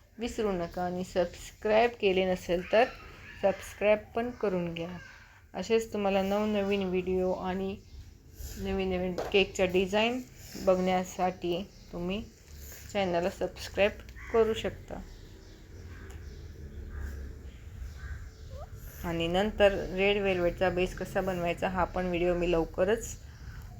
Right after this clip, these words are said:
यू-, अपलोड करणार आहे YouTube-ला,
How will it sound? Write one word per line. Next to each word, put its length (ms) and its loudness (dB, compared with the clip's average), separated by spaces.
यू-, 240 -2
अपलोड 340 2
करणार 400 6
आहे 340 6
YouTube-ला, 580 0